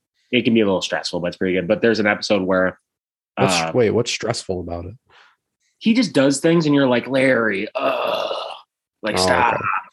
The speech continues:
Speaker 2: okay.
Speaker 1: But, uh, he, uh, in one of the episodes, he goes and gets food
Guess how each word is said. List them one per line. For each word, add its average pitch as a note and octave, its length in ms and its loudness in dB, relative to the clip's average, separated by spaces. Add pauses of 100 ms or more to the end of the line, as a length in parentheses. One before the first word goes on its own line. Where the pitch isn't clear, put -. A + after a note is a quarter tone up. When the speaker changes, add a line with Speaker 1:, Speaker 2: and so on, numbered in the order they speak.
(160)
Speaker 2:
okay. - 120 -18 (120)
Speaker 1:
But, B2 160 4
uh, G2 280 2 (200)
he, C#3 320 2
uh, F2 320 0 (320)
in B2+ 120 4
one B2+ 140 4
of B2+ 60 2
the G#2+ 60 2
episodes, G2+ 580 -2
he G#2 220 -2
goes G2+ 280 2
and G#2 80 -2
gets F#2+ 180 -2
food G2 460 2